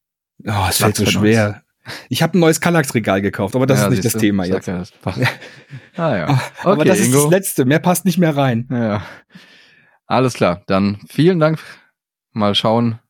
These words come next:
Speaker 2: Vielleicht hat da irgendeiner einen Kommentar dazu, ob er bei sich auch noch ein Monopoly oder Risiko zu Hause hat.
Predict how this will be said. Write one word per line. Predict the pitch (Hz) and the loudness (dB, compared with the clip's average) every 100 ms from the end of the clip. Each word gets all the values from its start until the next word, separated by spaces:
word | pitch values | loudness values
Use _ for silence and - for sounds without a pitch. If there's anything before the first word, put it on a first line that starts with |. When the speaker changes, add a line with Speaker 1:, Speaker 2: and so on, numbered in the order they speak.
| _ _ - | _ _ -6
Speaker 2:
Vielleicht | 107 - 107 | -4 -2 0
hat | |
da | 101 113 | 0 0
irgendeiner | 101 107 107 98 | 0 0 0 0
einen | 95 92 101 | 0 0 -2
Kommentar | - 95 101 98 | -2 0 0 -2
dazu, | 90 - 92 85 - | -2 0 0 0 -2
ob | 87 | -2
er | 98 | 0
bei | 90 | 0
sich | 110 107 | 0 0
auch | 101 | 0
noch | 110 92 | 0 0
ein | 95 | 2
Monopoly | 90 90 90 98 87 | 2 2 0 0 0
oder | 87 | 0
Risiko | 90 92 - | 0 0 -2
zu | 87 92 | -4 -2
Hause | 87 87 | 0 0
hat. | 85 - - | -2 -4 -14